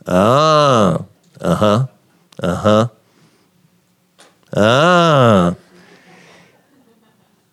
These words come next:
There is nothing passive about how we listen, and yet we can fall into that.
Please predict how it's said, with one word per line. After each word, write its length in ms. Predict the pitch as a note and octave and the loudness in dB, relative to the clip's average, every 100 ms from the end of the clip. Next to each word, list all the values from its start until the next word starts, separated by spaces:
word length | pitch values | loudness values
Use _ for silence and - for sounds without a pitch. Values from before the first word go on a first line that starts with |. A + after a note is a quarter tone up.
| _ _ _ _ _ _ _ _ _ _ - - | _ _ _ _ _ _ _ _ _ _ -20 -20
There 320 | - B2 G#3 | -10 0 2
is 180 | A#3 D3+ | 4 4
nothing 440 | F#3 G3+ - A3 F#3 | 2 0 0 0 0
passive 880 | - - E3+ F#3 - A#2+ F2 - _ _ _ _ _ _ _ _ _ _ _ _ _ _ _ _ _ | -4 -4 -4 -4 -4 -4 -6 -8 _ _ _ _ _ _ _ _ _ _ _ _ _ _ _ _ _
about 280 | - D3 D#3 | 0 0 0
how 200 | C3 F3 | 0 2
we 140 | F3+ F3+ | 4 4
listen, 240 | F3+ E3+ - - - F3+ | 4 -2 -8 -20 -8 0
and 140 | E3 | 2
yet 140 | G#3+ | 2
we 120 | G#3+ G#3+ | 2 0
can 140 | F#3+ | -4
fall 280 | - E3 D#3+ | -2 0 2
into 240 | F3+ A3 | 2 2
that. 500 | G3 F3+ F#3+ - _ | 2 0 -2 -8 _